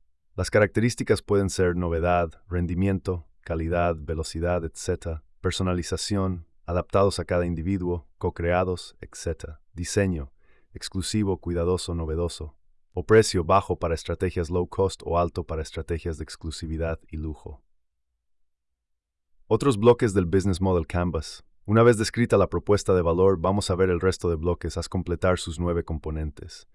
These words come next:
Estos componentes se pueden agrupar en los siguientes bloques. Bloque de mercado, bloque de empresa, bloque económicos, descripción del bloque de mercado,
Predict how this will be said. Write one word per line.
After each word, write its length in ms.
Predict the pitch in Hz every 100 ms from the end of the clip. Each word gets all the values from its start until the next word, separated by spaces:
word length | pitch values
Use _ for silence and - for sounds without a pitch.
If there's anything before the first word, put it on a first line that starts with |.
| _ - _ _ -
Estos 240 | - 135
componentes 560 | 123 104 104 107 107 95
se 140 | -
pueden 260 | 98 98 95
agrupar 460 | 85 85 92 87
en 100 | 82
los 120 | 82
siguientes 480 | - 80 87 82 76
bloques. 520 | 73 78 - - - _ _ _ _ _
Bloque 300 | 95 107 113
de 80 | 101
mercado, 600 | 90 80 85 82 87 82 - _ _
bloque 340 | 95 101 - 95
de 60 |
empresa, 600 | 80 - 85 85 85 80 - _ _ _
bloque 300 | 92 98 -
económicos, 800 | 90 87 80 80 80 78 80 - _ _ _ _ _ _
descripción 680 | 95 - 101 98 - 120 120
del 120 | 107
bloque 320 | 87 98 -
de 80 | 85
mercado, 640 | 82 76 - 78 76 71